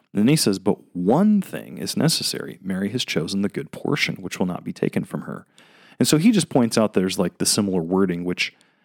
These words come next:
I think the two to-, the two sections are interesting. I don't know how exactly connected they are because of the phraseology there. But I do think it's important to note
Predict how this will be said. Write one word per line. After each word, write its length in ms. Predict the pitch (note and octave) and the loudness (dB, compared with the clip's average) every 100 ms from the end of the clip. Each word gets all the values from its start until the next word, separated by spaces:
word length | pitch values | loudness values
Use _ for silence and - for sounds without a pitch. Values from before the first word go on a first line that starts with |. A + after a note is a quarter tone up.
| _ _ _ - | _ _ _ -2
I 120 | C#3+ | 2
think 160 | D#3+ B2+ | 4 2
the 80 | |
two 200 | A2+ A2+ | 2 0
to-, 340 | G2+ - G2+ - - | -2 0 0 0 -2
the 80 | G#2+ | -2
two 180 | - | 0
sections 540 | G#2 - A#2 - G2+ F2 | 0 0 0 0 0 -2
are 100 | - - | -4 0
interesting. 800 | C3 - G#2 - E2+ D#2+ G#2+ A#2+ | 0 0 -2 -2 -6 -8 -8 -2
I 80 | G#2+ | 0
don't 80 | |
know 60 | F#2+ | 0
how 240 | F2+ G2 - - | 0 -2 -4 -12
exactly 520 | F#2+ F#2 G#2+ G#2+ G2 | -6 0 0 0 -2
connected 320 | - F#2 - | -4 -8 -6
they 80 | F2 | -6
are 80 | F2 | -4
because 280 | F2+ - F2 | -6 -8 -10
of 100 | F2+ | -8
the 60 | |
phraseology 760 | - F2 E2 E2 E2+ G#2+ G2+ D2+ | -6 -6 -6 -6 -2 -2 -2 -8
there. 300 | - - _ _ _ _ _ _ _ - | -14 -20 _ _ _ _ _ _ _ 0
But 100 | B2 | 2
I 60 | |
do 180 | B2 D#3 | 2 0
think 240 | G#3+ G#3+ - | 0 -2 -2
it's 120 | - | -4
important 500 | F#2+ - B2+ - A2 | -6 -2 -2 -2 -6
to 80 | F#2+ | -4
note 260 | F2+ F2 | -4 -8